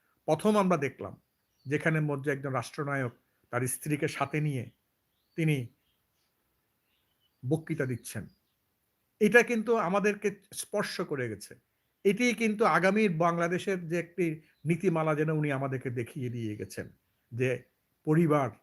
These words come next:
একটি দেশ একটি পরিবার, একটি দল একটি পরিবার, সব কিছুর উপরে আমরা সবার মধ্যে আমরা আমাদের ভালোবাসা নিয়ে এগিয়ে যাব।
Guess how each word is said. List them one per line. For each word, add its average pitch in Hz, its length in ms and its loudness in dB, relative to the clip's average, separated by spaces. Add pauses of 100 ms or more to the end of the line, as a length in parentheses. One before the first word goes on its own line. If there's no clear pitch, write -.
(460)
একটি 151 200 -10
দেশ 165 560 4
একটি - 240 -10
পরিবার, 107 420 -6 (500)
একটি 151 220 -8
দল 160 380 4
একটি 147 200 -2
পরিবার, 107 420 -8 (480)
সব - 380 -8
কিছুর 151 320 -6
উপরে 113 400 -6 (380)
আমরা 131 460 -2 (280)
সবার 139 400 0
মধ্যে 131 340 -4
আমরা 117 260 -2
আমাদের 110 260 -6
ভালোবাসা 110 480 -8
নিয়ে 107 340 -6 (320)
এগিয়ে 123 320 -2
যাব। 80 240 -12